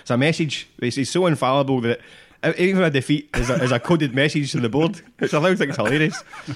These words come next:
Uh, it might just be a, a picked the duff team and they played badly. Um, but I think there is going to be, listen,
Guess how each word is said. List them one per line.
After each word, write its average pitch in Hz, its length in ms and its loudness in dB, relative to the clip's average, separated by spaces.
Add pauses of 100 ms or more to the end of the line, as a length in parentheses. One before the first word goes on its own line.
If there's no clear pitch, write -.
(260)
Uh, 117 400 -2
it - 100 -4
might 220 140 -2
just 151 160 0
be 120 160 0
a, 113 80 -2
a 139 340 -2
picked - 260 -2
the 131 60 -2
duff 120 240 -2
team 135 220 0
and 117 140 0
they 117 100 0
played 113 200 -2
badly. 143 340 -2 (500)
Um, 113 440 2 (100)
but 123 120 0
I 120 60 -2
think 143 340 0
there 120 120 0
is 127 160 0
going 120 180 0
to 113 60 0
be, 107 340 -2 (640)
listen, 113 300 -4